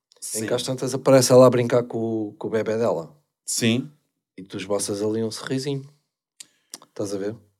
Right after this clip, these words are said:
Speaker 2: Se calhar não te lembras, mas
Speaker 1: Temporário.
Speaker 2: <clears throat>
Speaker 1: Agora
Speaker 2: Mas esboças o sorriso não é porque achaste piada, é porque
Speaker 1: está lá um
Speaker 2: percebes?
Speaker 1: bebê.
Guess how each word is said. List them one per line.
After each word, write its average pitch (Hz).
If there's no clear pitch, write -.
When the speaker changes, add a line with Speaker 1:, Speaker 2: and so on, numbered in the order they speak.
Speaker 2:
Se -
calhar 123
não 156
te -
lembras, 87
mas 92
Speaker 1:
Temporário. 151
Speaker 2:
<clears throat> -
Speaker 1:
Agora 123
Speaker 2:
Mas 139
esboças 131
o 131
sorriso 156
não 170
é 170
porque -
achaste 165
piada, 180
é 110
porque 120
Speaker 1:
está 107
lá 120
um 120
Speaker 2:
percebes? 127
Speaker 1:
bebê. -